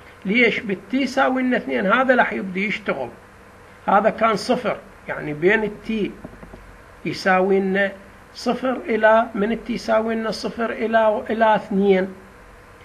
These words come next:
بس هذه تشتغل، لأن هاي تشتغل من الصفر إلى ما لا نهاية، فبس هاي تشتغل. لما التي يساوي لنا اثنين هذه، يعني هذن، يعني بين الصفر، بين الزمن يساوي لنا صفر إلى اثنين،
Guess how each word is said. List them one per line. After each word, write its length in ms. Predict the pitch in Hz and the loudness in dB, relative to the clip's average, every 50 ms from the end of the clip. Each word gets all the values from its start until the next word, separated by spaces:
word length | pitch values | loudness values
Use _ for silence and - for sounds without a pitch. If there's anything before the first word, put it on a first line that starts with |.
| - - - | -12 -2 2
بس 260 | 185 208 202 - - | 2 2 2 2 2
هذه 240 | 190 165 156 139 139 | 2 2 2 2 -2
تشتغل، 460 | 120 - - - - - 123 120 117 - - - - - - - - - | -8 -10 -10 -12 -12 -10 -10 -10 -12 -12 -14 -20 -20 -20 -20 -20 -14 -10
لأن 140 | 151 139 135 | -10 -8 -6
هاي 160 | 147 160 151 | -6 -6 -6
تشتغل 480 | - - 147 - - 170 160 156 147 147 | -8 -12 -16 -14 -12 -10 -8 -8 -8 -8
من 100 | 147 160 | -8 -10
الصفر 500 | 170 - - - 185 - 233 220 220 226 | -10 -10 -10 -12 -10 -6 -4 -4 -2 -2
إلى 360 | 220 208 220 202 196 190 185 | -2 -4 -4 -2 0 0 0
ما 200 | 180 170 165 151 | -2 -2 -4 -4
لا 180 | 147 147 143 | -2 -2 -4
نهاية، 360 | 139 139 - - - - - - - - - - - - - - - | -4 -6 -10 -12 -14 -16 -16 -18 -20 -20 -20 -20 -20 -20 -16 -10 -8
فبس 340 | 170 160 220 214 208 - 214 | -6 -4 -4 -4 -2 0 0
هاي 120 | 202 180 | 0 0
تشتغل. 460 | - - 185 - - - 139 127 120 - - - - - - - - - - - - - - - | -2 -4 -10 -12 -12 -12 -14 -14 -14 -16 -20 -20 -20 -20 -20 -20 -20 -20 -20 -20 -20 -18 -6 0
لما 340 | 190 185 190 196 196 202 202 | 2 2 2 2 2 2 2
التي 220 | - - - - | 0 -2 -2 0
يساوي 460 | 277 302 277 - 302 311 285 269 262 | 0 0 0 0 0 0 2 2 2
لنا 160 | 269 247 240 214 | 0 0 0 -2
اثنين 320 | - - 247 226 220 190 | -2 -2 -2 -2 0 2
هذه، 440 | 180 214 247 262 254 262 247 233 233 - | 4 4 4 2 2 -2 -4 -4 -4 -4
يعني 320 | 233 185 175 185 180 170 | -4 -2 -2 0 0 0
هذن، 240 | 180 180 180 208 208 - - | 0 0 -2 -2 -4 -4 -6
يعني 260 | 208 175 170 170 165 | -8 -8 -6 -8 -8
بين 400 | 160 151 185 196 214 226 208 190 - - - - 208 185 170 | -6 -2 -2 0 0 0 -4 -6 -8 -10 -14 -12 -12 -12 -10
الصفر، 520 | 180 165 - - 240 208 - 202 180 151 - - - - - - - - - - - - - - - - - - | -12 -14 -12 -10 -10 -8 -4 -2 -4 -4 -4 -10 -20 -20 -20 -20 -20 -20 -20 -20 -20 -20 -20 -20 -20 -18 -6 -2
بين 200 | 170 185 202 214 | 0 0 2 0
الزمن 420 | 208 185 170 202 202 196 190 190 | -2 -4 -2 -2 -2 0 0 -2
يساوي 340 | 185 180 - 175 - 180 180 | -2 -4 -4 -4 -2 -2 0
لنا 120 | 180 180 | 0 -2
صفر 360 | 165 - - 180 - - 185 - | -2 -4 -8 -10 -8 -8 -8 -8
إلى 320 | - 180 165 170 165 165 | -8 -6 -2 0 0 0
اثنين، 360 | 147 - - 165 160 151 147 | 0 -2 -6 -8 -6 -6 -8